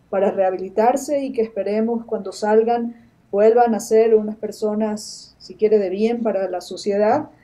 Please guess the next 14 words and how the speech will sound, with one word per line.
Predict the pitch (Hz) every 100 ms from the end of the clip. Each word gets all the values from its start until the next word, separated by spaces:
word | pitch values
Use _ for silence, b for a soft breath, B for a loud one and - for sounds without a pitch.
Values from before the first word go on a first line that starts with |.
| b b _
eh, | 202 202 196 196 226
sin | - - 247 233 233
los | 233 214
básicos | 220 247 - 285 285 269
eso | 226 254
es | 247
imposible. | 233 220 254 196 151 - _ _
Y | 214 226
un | 220
básico | 202 220 262 220 226
es | 214
ciertamente | - 208 214 220 208 214 220
comer, | 214 185 180 202 220 -
eh, | 185 175 175